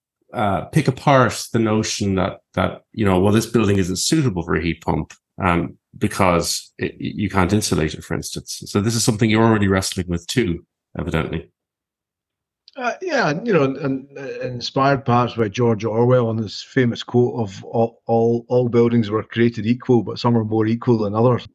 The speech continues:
Speaker 2: or, or animals, as it was in his case in Animal Farm. I think, you know, it, it's, it's equally commonsensical to say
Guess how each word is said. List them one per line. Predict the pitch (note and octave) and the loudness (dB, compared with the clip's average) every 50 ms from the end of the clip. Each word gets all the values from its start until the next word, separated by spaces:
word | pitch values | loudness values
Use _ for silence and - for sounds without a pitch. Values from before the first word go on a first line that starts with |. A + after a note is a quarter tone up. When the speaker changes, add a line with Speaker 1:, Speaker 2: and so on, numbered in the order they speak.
| _ - | _ -2
Speaker 2:
or, | B2 A2+ - | -2 -2 0
or | - A2+ A2+ - A2+ | 0 0 0 0 2
animals, | A#2 B2 B2+ B2+ B2 A#2 G#2 - | 2 4 4 4 4 2 0 -2
as | G#2+ F#2+ G2 | -4 -4 -4
it | A2+ | -4
was | A2+ A2 A2 G#2+ | -4 -4 -4 -4
in | G#2+ A2 | -2 0
his | G2+ A#2 A2+ - | 0 0 0 0
case | - - A#2 G#2 - | 0 -2 0 0 -2
in | G#2 G2+ G2+ G2+ - | -6 -10 -10 -10 -8
Animal | G#2+ A2 A2 A2 G2+ F2+ | -6 -6 -4 -4 -6 -10
Farm. | - - - A#2+ A2+ B2+ B2+ B2+ - | -8 -2 2 4 4 4 4 2 0
I | C#3+ | -2
think, | C3 - A3+ F#3 - _ _ - - _ _ _ _ _ _ _ _ | -2 -2 -2 -4 -6 _ _ -20 -20 _ _ _ _ _ _ _ _
you | C#4+ C#4 | -6 -6
know, | F#3+ - - - | -6 -6 -2 -2
it, | G3 F#3 F#3 - | -2 -2 0 0
it's, | - F#3+ F3 - - - _ _ _ _ _ _ _ _ _ _ _ _ - | 0 0 0 -2 -6 -14 _ _ _ _ _ _ _ _ _ _ _ _ -8
it's | D3+ D3 C3 - - | -8 -6 -6 -2 -2
equally | F#3+ F#3+ F3 - F#3+ G3 F#3+ E3+ D3+ B2+ A#2+ | -2 -2 -2 -2 0 2 2 4 2 2 -2
commonsensical | - - D3+ C#3+ C#3+ C3+ B2+ B2 A2+ - C#3 C3 C#3 D3 C3 B2+ - - C3+ B2 A#2 - | -2 2 4 4 4 4 2 0 0 0 0 0 0 0 -2 -4 -4 -2 0 0 -2 -4
to | - A2+ | -8 -12
say | - - - B2+ B2 B2 A#2+ A#2 A2+ - | -8 -2 2 2 4 4 4 2 0 -2